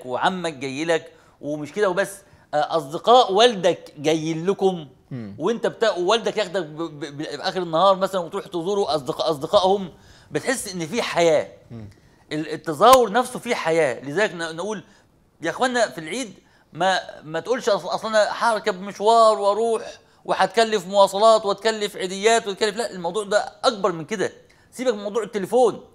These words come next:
Speaker 1: سيبك من موضوع التواصل عن طريق، آه،
Speaker 2: مم.
Speaker 1: لا، دي محتاجة أنت مشاعر الملامسة، مشاعر إنك جاي لي حد،
Speaker 2: صحيح.
Speaker 1: مشاعر الأخت
Speaker 2: مم،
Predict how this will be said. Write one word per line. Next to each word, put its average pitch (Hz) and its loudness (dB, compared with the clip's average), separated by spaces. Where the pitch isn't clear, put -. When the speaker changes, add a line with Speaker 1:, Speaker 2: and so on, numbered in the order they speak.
Speaker 1:
سيبك 208 2
من 185 -4
موضوع 196 -4
التواصل 202 -4
عن 165 -2
طريق، 196 -4
آه، 143 -4
Speaker 2:
مم. 151 -8
Speaker 1:
لا، 202 2
دي 170 -8
محتاجة 185 -4
أنت 208 0
مشاعر 214 6
الملامسة، 180 -2
مشاعر 208 4
إنك 180 -6
جاي 190 2
لي 185 -4
حد، - 2
Speaker 2:
صحيح. 127 -14
Speaker 1:
مشاعر 240 2
الأخت 240 0
Speaker 2:
مم، 170 -8